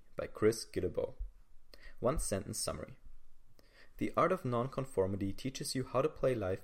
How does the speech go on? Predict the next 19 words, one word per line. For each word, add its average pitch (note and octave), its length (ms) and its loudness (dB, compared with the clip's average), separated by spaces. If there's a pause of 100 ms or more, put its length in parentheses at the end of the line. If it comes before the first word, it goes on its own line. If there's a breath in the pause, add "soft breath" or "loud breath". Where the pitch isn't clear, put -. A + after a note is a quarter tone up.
by F#2 80 4
your F2+ 240 2
own G2 320 2
rules, - 400 -4 (160)
by F#2+ 80 2
giving A2 280 2
you F2+ 100 -4
practical D#3 500 -2
glimpses G#2 540 -2 (340 loud breath)
into E3 160 -4
the D3 80 4
world G#2 220 8
of F#2 100 2
self-employment, G#2 920 2 (140)
a - 60 -4
new A#2 220 0
approach - 340 2
to D3+ 80 -2
travel, G2+ 460 2